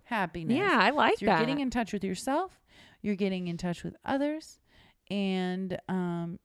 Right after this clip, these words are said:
Speaker 1: you're taking care of yourself physically.
Speaker 2: Mm-hmm. Mentally,
Speaker 1: Yeah.
Speaker 2: emotionally, spiritually,
Speaker 1: All
Speaker 2: socially.
Speaker 1: of the above. Socially. We do have social things we need too.
Speaker 2: Mm-hmm. Definitely.
Speaker 1: It's so true. Ex-, human experience and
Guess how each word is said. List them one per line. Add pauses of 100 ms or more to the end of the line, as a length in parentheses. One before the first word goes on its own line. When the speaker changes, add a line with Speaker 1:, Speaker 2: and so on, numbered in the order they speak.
Speaker 1:
you're
taking
care
of
yourself (360)
physically. (140)
Speaker 2:
Mm-hmm. (340)
Mentally,
Speaker 1:
Yeah.
Speaker 2:
emotionally,
spiritually, (420)
Speaker 1:
All
Speaker 2:
socially.
Speaker 1:
of
the
above. (540)
Socially.
We
do
have
social
things
we
need
too.
Speaker 2:
Mm-hmm. (220)
Definitely.
Speaker 1:
It's
so
true.
Ex-,
human
experience
and